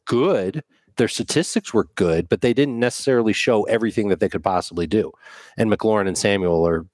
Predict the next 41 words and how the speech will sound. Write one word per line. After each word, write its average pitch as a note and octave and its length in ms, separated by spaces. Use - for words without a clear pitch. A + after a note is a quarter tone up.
two G2+ 240
very F2+ 320
clear F2+ 320
examples F2+ 500
of E2+ 100
that. - 240
Those F2+ 220
guys F2 420
are E2 120
doing E2+ 400
way G2 220
more F2+ 220
in E2 60
the D#2+ 60
pros, F#2 500
uh, C2 40
as D#2+ 300
far G2 160
as, D#2+ 120
like, F2 160
a E2+ 80
do-it-all G2 480
type F#2 300
of E2 200
pass A2 300
catcher E2 500
or G#2 180
player A2 440
in F2+ 80
the - 80
case F2 220
of - 100
Samuel, G2 480
uh, G#2+ 200
than, C3 340
than C3 160
they C#3 80
kinda C#3+ 260
sorta D3 300
did C#3+ 220
at - 140